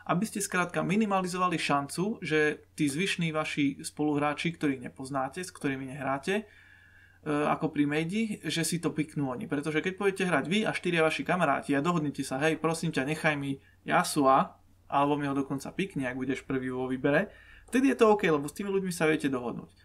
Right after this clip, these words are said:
Keď budete hrať vy a ešte traja kamaráti, tak je tam len jeden človek,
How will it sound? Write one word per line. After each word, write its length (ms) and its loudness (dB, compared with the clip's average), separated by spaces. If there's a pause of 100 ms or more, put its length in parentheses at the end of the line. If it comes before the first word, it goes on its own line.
(120)
Keď 80 0
budete 320 2
hrať 240 0 (240)
vy 240 0
a 160 0
ešte 160 -4
traja 240 2
kamaráti, 480 2
tak 160 -2
je 80 0
tam 160 -2
len 160 0
jeden 240 0
človek, 560 2